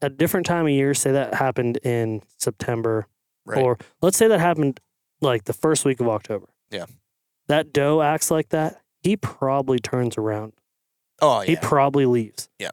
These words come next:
Speaker 1: He's probably like, "She's a little weary. Something's going up there.
Speaker 2: Yep.
Speaker 1: I'm gonna go a different way."
Speaker 2: Yeah.
Speaker 1: 'Cause I, I've seen that happen.
Speaker 2: Yeah, hundred percent.
Speaker 1: So, like, there's, they kinda let the does be the guinea pig.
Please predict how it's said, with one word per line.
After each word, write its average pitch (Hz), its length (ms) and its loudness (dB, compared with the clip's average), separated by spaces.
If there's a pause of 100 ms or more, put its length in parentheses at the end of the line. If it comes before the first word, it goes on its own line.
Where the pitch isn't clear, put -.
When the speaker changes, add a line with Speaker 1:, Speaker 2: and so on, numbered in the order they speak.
(120)
Speaker 1:
He's 143 100 0
probably 135 240 0
like, 123 160 0
"She's 151 460 0
a 156 40 2
little 151 480 2
weary. 135 520 2 (340)
Something's 139 400 0
going 131 240 0
up 120 200 -4
there. 117 340 -2 (220)
Speaker 2:
Yep. 101 200 -10 (160)
Speaker 1:
I'm 139 140 0
gonna 135 140 0
go 120 180 2
a - 20 0
different 110 320 -6
way." 101 80 -20 (300)
Speaker 2:
Yeah. 98 160 -14 (180)
Speaker 1:
'Cause 143 100 0
I, 151 200 2
I've 170 100 2
seen 156 200 0
that 147 160 0
happen. 113 420 -6
Speaker 2:
Yeah, 104 140 -4
hundred 104 200 -12
percent. 117 320 -4 (220)
Speaker 1:
So, 147 180 -2 (220)
like, 135 200 0 (320)
there's, 123 300 0 (420)
they - 80 -2
kinda 151 280 -2
let 139 200 0
the 135 80 -2
does 123 360 0
be 117 320 -2
the 113 100 -4
guinea 120 260 -2
pig. 101 260 -10